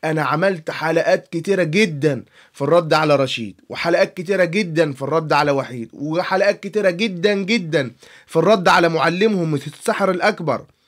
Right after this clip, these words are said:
كبيرهم الذي علمهم السحر زيكو بولس، وبينت ان الناس دي كذبة ومحتالين بيسترزقوا من وراكم من العشور اللي انتوا بتدفعوها والدعم اللي انتوا بتقدموه لقنواتهم وخلاص.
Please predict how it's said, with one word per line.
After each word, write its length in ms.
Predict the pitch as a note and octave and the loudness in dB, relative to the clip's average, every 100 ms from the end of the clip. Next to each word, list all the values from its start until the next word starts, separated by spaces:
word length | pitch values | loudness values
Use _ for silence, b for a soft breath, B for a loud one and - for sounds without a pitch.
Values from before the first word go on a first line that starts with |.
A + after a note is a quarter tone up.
| _ - | _ -2
كبيرهم 520 | C#3+ G#3 G#3 F#3+ F3 | 4 6 6 2 0
الذي 240 | G3 F#3+ | 0 2
علمهم 380 | E3+ F3 F#3+ E3+ | 2 2 0 -2
السحر 340 | D#3 - E3+ D#3+ | -6 -8 -8 -6
زيكو 260 | E3+ F3 | -6 -4
بولس، 440 | D#3+ B2+ A2+ - _ b b b b b b | -2 -2 -4 -12 _ b b b b b b
وبينت 480 | D3+ E3 F#3+ G#3 F3 | 4 4 4 2 -2
ان 160 | D#3+ | -2
الناس 260 | D3+ D#3 F3 | 0 0 0
دي 140 | D3+ | -2
كذبة 500 | D#3 F3+ F#3 F#3 A3 - _ - | 0 2 2 0 0 -6 _ -6
ومحتالين 880 | C#3+ D3+ - D3+ D3 E3 G#3+ A#3 A#3 b b - | 0 0 0 -2 0 0 0 -4 -8 b b 0
بيسترزقوا 840 | E3 E3+ - D#3 C#3+ F#3+ G3+ G#3 | 2 2 2 0 2 0 0 -2
من 120 | F#3 | -2
وراكم 640 | D#3+ D3+ F3 G3 A3 A3 A3 | 0 2 2 2 0 -2 -4
من 140 | D#3+ | -2
العشور 420 | D#3+ C3 D3 F#3+ F3+ | 0 0 -2 -2 -2
اللي 160 | E3+ | -2
انتوا 180 | F3 D3+ | -4 -6
بتدفعوها 600 | D#3+ C#3 C3 C#3+ F#3 G3 | -8 -8 -4 0 0 0
والدعم 440 | D#3+ C#3+ D3+ E3+ E3+ | 0 0 0 2 0
اللي 160 | F3 | 0
انتوا 180 | F#3+ E3+ | -2 -4
بتقدموه 560 | D#3+ - D#3 D3+ F#3+ E3+ | -4 -4 -2 2 2 2
لقنواتهم 600 | E3 D#3 F3 F#3 D#3+ C#3+ | 2 2 2 2 -2 -2
وخلاص. 600 | - B2+ A#2 - - | -2 -4 -4 -10 -16